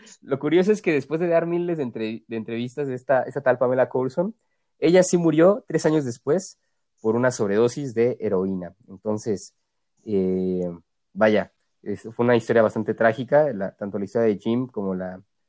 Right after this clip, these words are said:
el final de la vida de esta tal Pamela Coulson, pues por culpa de las drogas. Y bueno, la versión mito, la, la versión B, es que se dice que Jim despertó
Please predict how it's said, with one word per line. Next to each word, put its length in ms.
el 120
final 220
de 80
la 60
vida 180
de 60
esta 220
tal 200
Pamela 320
Coulson, 460
pues 240
por 180
culpa 260
de 80
las 180
drogas. 460
Y 120
bueno, 260
la 180
versión 580
mito, 520
la, 280
la 80
versión 420
B, 260
es 240
que 640
se 140
dice 260
que 140
Jim 420
despertó 840